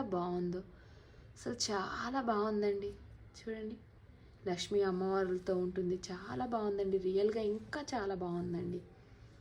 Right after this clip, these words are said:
కెంపు పచ్చలతో స్టోన్స్తో వచ్చింది. లక్ష్మీ అమ్మవార్లు ఉంటారండి అలానే.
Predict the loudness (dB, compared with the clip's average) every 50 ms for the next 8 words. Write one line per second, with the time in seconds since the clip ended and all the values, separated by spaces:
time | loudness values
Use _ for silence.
0 | -20 -20 -20 -20 -20 -20 -20 -20 -4 0 2 4 4 4 2 0 0 -2 -2 -2
1 | 0 -2 0 0 0 -2 -2 -2 -2 0 2 2 0 0 0 0 0 0 0 -2
2 | 0 0 2 2 0 -2 -4 -2 0 0 2 2 2 2 0 0 0 0 0 0
3 | 0 0 0 -2 -2 -2 -2 0 0 0 0 0 0 -2 -2 -2 -2 -4 -6